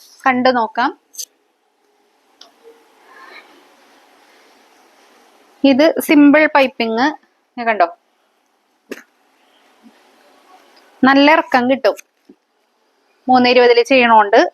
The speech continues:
നന്ന-, നന്നായിട്ട് ഇറക്കം കിട്ടും. ഇത് സിമ്പിൾ ആയിട്ട് യു പൈപ്പിംഗ്. ഇതിന്റെ എൻക്വയറീസ് ഒരുപാടുണ്ട്. അപ്പൊ നമ്മൾ ഡബിൾ എക്സ് എല്ലിൽ കുറച്ചധികം ഇന്ന് സ്റ്റിച്ച് ചെയ്തിട്ടുണ്ട്. ഏഹ്, ഡബിൾ എക്സ് എൽ അല്ല, എക്സ് എൽ.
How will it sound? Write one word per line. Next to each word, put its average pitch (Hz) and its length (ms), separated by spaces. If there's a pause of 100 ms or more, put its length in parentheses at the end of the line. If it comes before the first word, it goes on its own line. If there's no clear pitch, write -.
നന്ന-, 233 300
നന്നായിട്ട് 233 480
ഇറക്കം 240 400
കിട്ടും. 247 400 (120)
ഇത് 240 180
സിമ്പിൾ 269 360
ആയിട്ട് 247 220
യു 285 260
പൈപ്പിംഗ്. 240 340
ഇതിന്റെ 240 240
എൻക്വയറീസ് 269 520
ഒരുപാടുണ്ട്. 254 880 (340)
അപ്പൊ 269 140
നമ്മൾ 302 240
ഡബിൾ 294 320
എക്സ് 269 220
എല്ലിൽ 262 280
കുറച്ചധികം 269 920
ഇന്ന് 277 380
സ്റ്റിച്ച് 294 280
ചെയ്തിട്ടുണ്ട്. 247 680 (480)
ഏഹ്, 220 460
ഡബിൾ 262 220
എക്സ് 262 160
എൽ 262 140
അല്ല, 233 280
എക്സ് - 300
എൽ. 190 260